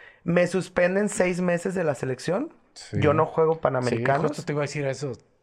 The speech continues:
Speaker 1: Sí,
Speaker 2: Viene la
Speaker 1: nos
Speaker 2: suspensión.
Speaker 1: suspenden seis meses, juegan Panamericanos aquí en Guadalajara,
Speaker 2: Ujú.
Speaker 1: quedan campeones.
Speaker 2: Ahí.
Speaker 1: Y a partir de ahí, me acuerdo que nada más de los ocho, pues, yo seguía jugando
Speaker 2: Ujú.
Speaker 1: bien, con Chivas, todo, y de los ocho,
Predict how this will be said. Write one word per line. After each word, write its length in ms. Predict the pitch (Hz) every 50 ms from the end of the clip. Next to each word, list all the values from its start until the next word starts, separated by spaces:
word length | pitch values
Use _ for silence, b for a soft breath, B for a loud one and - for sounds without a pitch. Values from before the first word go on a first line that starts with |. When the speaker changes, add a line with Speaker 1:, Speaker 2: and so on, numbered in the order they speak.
| - _ -
Speaker 1:
Sí, 140 | - 98 139
Speaker 2:
Viene 160 | 135 131 -
la 40 | -
Speaker 1:
nos 80 | 113 -
Speaker 2:
suspensión. 360 | - 104 - - 135 147 143
Speaker 1:
suspenden 420 | 147 147 135 - - 160 165 180 170
seis 220 | - 180 175 165
meses, 440 | 175 170 175 170 - 196 233 - - B B B B B
juegan 380 | B - - 180 185 196 202 185
Panamericanos 680 | 190 175 160 151 151 143 139 139 - 151 151 170 165
aquí 180 | 165 147 - 147
en 60 | 151
Guadalajara, 460 | 160 156 147 139 - 143 151 170 - -
Speaker 2:
Ujú. 160 | 123 117 101
Speaker 1:
quedan 280 | 147 160 160 165 175
campeones. 580 | 165 156 147 135 - 143 139 160 196 240 - 131
Speaker 2:
Ahí. 220 | 104 101 95 104 - b b b b b b b b _ _
Speaker 1:
Y 140 | - 180 180
a 160 | 170 175 -
partir 380 | 175 170 165 165 - 208 220
de 120 | 220 233 226
ahí, 380 | 220 208 202 208 226 277 - _ _ _ _ _ _ - - -
me 100 | 156 156
acuerdo 460 | 147 147 147 - 165 165 165 190 190
que 100 | - - 160
nada 180 | 151 151 156
más 220 | 170 180 185 190 170
de 120 | 180 180
los 260 | 165 147 131 - -
ocho, 360 | 143 147 147 - - 202 202 -
pues, 160 | - - -
yo 140 | - - - - _
seguía 340 | - - 135 127 127 127 131
jugando 340 | 123 120 143 143 143 143 139
Speaker 2:
Ujú. 80 | 131 139
Speaker 1:
bien, 280 | 151 170 185 196 196 170
con 160 | - 143 120
Chivas, 280 | - 156 165 170 160
todo, 160 | - 170 175 190
y 60 | 185
de 100 | 160 147
los 240 | 139 139 123 - 156
ocho, 420 | 151 151 - - 180 180 165